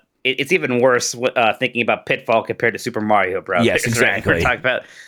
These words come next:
Speaker 1: like, yeah, two D platformers. I mean, you know, it's important and obviously inspired, uh, Resident Evil, but it just seems like, okay, y-, yeah, obviously there's a lineage there.
Speaker 2: Right.
Speaker 1: But how many people are going back to playing the original Alone in the Dark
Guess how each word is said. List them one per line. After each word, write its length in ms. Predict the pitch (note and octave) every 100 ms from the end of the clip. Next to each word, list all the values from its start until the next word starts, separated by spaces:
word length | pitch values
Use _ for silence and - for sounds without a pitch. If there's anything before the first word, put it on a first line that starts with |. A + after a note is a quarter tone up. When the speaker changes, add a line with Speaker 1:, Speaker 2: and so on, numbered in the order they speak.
| -
Speaker 1:
like, 260 | - G#2+ -
yeah, 300 | G#2+ F#2 E2 -
two 120 | -
D 160 | G2+ F2+
platformers. 800 | - G2+ F2+ - G2 F2+ F#2 -
I 140 | - G#3+
mean, 140 | F#3
you 60 | D#3
know, 120 | A#2
it's 120 | A2+
important 540 | B2+ - D3+ A#2 A#2 A#2 _ _ -
and 140 | A2 A2
obviously 540 | C#3 C#3+ C3 B2 D3+ C3
inspired, 800 | B2+ - - C#3 A2+ G2 G2 F#2+ _ _ _ _ _
uh, 260 | G2 F#2 F2+ - _
Resident 460 | D2 A2+ G#2 G2+ G2
Evil, 340 | G2 F#2+ G2
but 140 | F2+ A#2
it 60 |
just 180 | A2 G#2
seems 240 | - F#2+ F#2
like, 240 | F2 F2+
okay, 360 | - C#3+ C#3 D#3+ - -
y-, 140 | D#3+
yeah, 220 | E3+ A2+ F#2
obviously 300 | - C3 B2+
there's 120 | B2 A2
a 60 |
lineage 520 | G2+ A2 G#2 F#2 F2+ F#2
there. 320 | F#2 F2 F#2 _ _ -
Speaker 2:
Right. 240 | G#2 E2+ - -
Speaker 1:
But 420 | F3 C3 B2+ B2
how 220 | D#3 D#3+
many 100 | C#3
people 260 | B2 C3 A2
are 60 | G#2+
going 240 | G#2+ G#2
back 260 | G#2+ G2 -
to 40 |
playing 440 | - A#2 F#2+ F#2 F2
the 120 | G2
original 520 | F#2 F#2+ F#2 F2+ -
Alone 280 | - E2+ E2+
in 40 | -
the 60 | -
Dark 340 | F#2 E2+ -